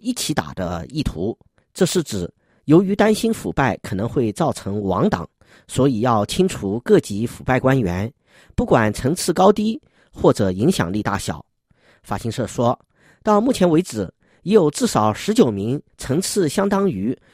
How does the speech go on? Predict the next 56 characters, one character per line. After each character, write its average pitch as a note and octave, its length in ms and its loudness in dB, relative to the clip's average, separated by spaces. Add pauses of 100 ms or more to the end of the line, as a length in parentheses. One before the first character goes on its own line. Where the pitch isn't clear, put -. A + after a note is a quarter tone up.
或 - 220 4
者 G#2+ 180 -2
高 A2+ 280 6
于 A#2 340 -4
副 - 240 -8
部 G3 160 -2
长 F2+ 240 -4
级 C#3 180 -6
别 A#2 200 -2
的 A#2+ 100 0
官 A#2+ 180 2
员， G2 320 -2 (380)
在 D#3+ 240 2
习 - 140 -6
近 A#3 160 -2
平 C#3 200 -2
发 F3+ 220 0
起 - 160 -6
的 G#2 220 -4
这 G3 120 0
场 F2+ 280 -4 (240)
大 G#3 200 2
规 E3 200 2
模 G2+ 360 -2
反 B2 240 0
腐 F#3 160 -6
败 A2+ 140 -2
运 A#2+ 140 -2
动 A2 120 -2
中 C3 240 -2 (160)
被 G#2 220 -2
钳 - 260 -10
住。 B2 220 -8 (640)
但 F#3+ 320 2
专 A3 180 0
家 G#3 160 0
认 E3+ 180 2
为， F#2+ 260 -4 (260)
只 D#3 160 0
有 B2 160 4
进 D#3 200 0
行 A2 260 -6
深 A#3 280 0
层 A2 240 -6
次 - 200 -6
的 F#2+ 320 -4
政 - 160 2
治 - 140 -4
改 - 160 -10
革， A2 320 -4 (380)
才 B2+ 180 0
能 C#3+ 180 2
有 A2 200 0
效 E3+ 240 4
抵 F2 200 -6
御 B2 220 -2